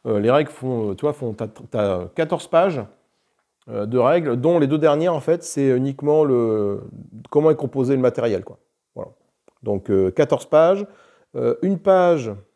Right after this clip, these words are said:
recto verso pour le solo, donc finalement, t'as, t'as, toi, t'as neuf pages de règles, hein. Neuf pages de règles, donc deux pa-, deux pages de mise en place, donc finalement, ça fait sept pages de règles en anglais. C'est écrit large, il y a des exemples de chaque planète, ça te dit ce que fait chaque planète.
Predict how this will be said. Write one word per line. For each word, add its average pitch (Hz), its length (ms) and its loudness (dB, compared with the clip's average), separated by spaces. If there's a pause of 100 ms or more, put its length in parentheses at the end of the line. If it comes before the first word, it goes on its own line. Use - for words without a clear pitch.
(1600)
recto 147 220 0
verso 143 220 0
pour 139 100 -2
le 123 60 -4
solo, 151 260 2
donc 160 160 -2
finalement, 151 300 2
t'as, 127 360 2
t'as, 113 220 0
toi, 156 160 2
t'as 143 120 2
neuf 170 200 0
pages 170 220 4
de 156 40 -2
règles, 117 220 0
hein. 120 120 -8 (1000)
Neuf 147 180 -4
pages 156 200 2
de 151 40 2
règles, 156 180 4
donc 135 220 -2
deux 135 80 -6
pa-, 143 140 0
deux 123 300 -6
pages 147 160 0
de 147 40 -2
mise 131 120 -2
en 131 80 2
place, 151 400 0
donc 131 140 -6
finalement, 135 200 0
ça 139 100 -8
fait 135 60 -6
sept 170 240 -2
pages 151 160 0
de 127 80 -2
règles 131 220 2
en 123 100 0
anglais. 120 320 0 (400)
C'est - 200 -4
écrit 135 260 0
large, 147 360 4
il - 20 -6
y - 20 -2
a 127 40 -2
des 131 180 -2
exemples 131 240 -2
de 123 60 -4
chaque 127 180 -10
planète, 135 280 -2
ça 131 120 -6
te 123 120 -8
dit 123 520 -8
ce - 80 -12
que 131 100 -8
fait 127 100 -8
chaque - 180 -6
planète. 123 420 0